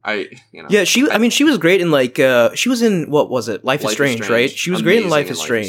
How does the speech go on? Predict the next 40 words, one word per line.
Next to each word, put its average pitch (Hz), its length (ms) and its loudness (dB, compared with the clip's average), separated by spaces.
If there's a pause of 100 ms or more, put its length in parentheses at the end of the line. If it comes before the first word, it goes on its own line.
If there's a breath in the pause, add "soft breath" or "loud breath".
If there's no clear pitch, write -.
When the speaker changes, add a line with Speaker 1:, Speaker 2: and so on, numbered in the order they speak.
Speaker 1:
Strange. 80 320 -18
Chloe, 92 260 -10
Speaker 2:
But, 170 140 4
like, 175 240 2
Speaker 1:
yeah. - 680 -4
Speaker 2:
Aloy, 226 240 2
and, 170 140 4
and 160 220 -2
I 156 40 2
don't 180 180 0
think 392 140 -2
this 240 140 0
is 170 80 -8
on 156 120 2
her, 143 280 0 (100)
but, 151 180 0 (300)
like, 147 240 2
they 165 100 2
don't 294 160 0
really 381 200 2
give 190 360 2
Aloy 113 720 -2
Speaker 1:
Mm-mm. 92 380 -20
Speaker 2:
anything 139 580 0
to 139 120 -4
work 135 360 0
with. 95 320 -10
Aloy 175 300 4
is 170 80 -2
basically 156 320 2
Speaker 1:
No, - 40 2
I - 20 -2
Speaker 2:
just, 156 200 0
Speaker 1:
mean, 165 60 2
Speaker 2:
like, 147 80 0
an 151 60 2
R 135 140 2
P 139 140 -6
G 135 160 -4
protagonist, 101 800 -8